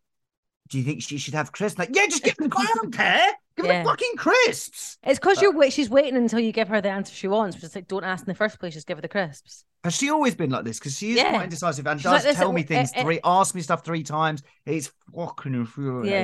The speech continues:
Speaker 2: Yeah, in work, it's just, like, the most infuriating thing. Like, just make a decision.
Speaker 1: Well, I tell you where she's not been indecisive. Just to have a little, a little quick sort of sideway step into a for catch up.
Speaker 2: Oh, yeah.
Speaker 1: Because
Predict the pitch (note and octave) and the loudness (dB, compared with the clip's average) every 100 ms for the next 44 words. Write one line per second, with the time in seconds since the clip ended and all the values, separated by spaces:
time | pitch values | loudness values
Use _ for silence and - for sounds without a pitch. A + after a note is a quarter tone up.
0 | F3+ G#3+ A3 A3 A#3 F#3 - - F#3+ - | 0 0 2 6 6 4 -2 -16 -14 -10
1 | F#3+ F#3+ E3+ F3+ F3 - F3 - E3 D#3+ | -6 -6 -4 -2 -4 -4 -8 -6 -6 -6
2 | D#3 E3 D#3 E3 D3+ F3 E3 - _ _ | -6 -8 -8 -10 -8 -6 -6 -6 _ _
3 | _ _ E3 D#3+ C#3+ _ _ - E3 F3 | _ _ -4 -2 -4 _ _ -16 -8 -8
4 | D3 D3+ D3+ _ _ _ _ C#3+ D3+ D3 | -8 -12 -18 _ _ _ _ 0 0 2
5 | F3+ F3+ C#3 B2+ D#3 D#3+ A#2+ G#2+ - G#2 | 2 2 2 0 0 0 0 -2 -4 -6
6 | - G#2+ - C#3+ C3+ A#2+ B2 C3+ A#2 A2 | -6 -8 -8 -4 -2 0 0 -4 -8 -14
7 | - A#2+ C3 A#2 A2 C#3 C#3 - _ - | -8 -6 -6 -10 -14 -8 -8 -10 _ -12
8 | B2 - G#2+ - C#3 C#3 A#2+ E2 F#2 G2+ | -12 -10 -12 -6 -2 0 -2 -4 -10 -12
9 | - - - - - - A2 - - C3 | -16 -20 -20 -10 -8 -4 -4 -4 -2 0
10 | A#2+ C#3 B2 - C3 - F3+ - A2+ A#2+ | 0 2 0 0 -6 -4 -6 -4 -2 0
11 | G3 _ _ _ _ G#3+ G#3 F3 E3+ F3+ | 0 _ _ _ _ 0 4 4 2 2
12 | F#3 - _ _ - C#3 C3+ E3 E3+ C3 | 2 2 _ _ -4 -2 2 4 6 4
13 | A#2 C3+ D#3 - | 2 -2 -4 -8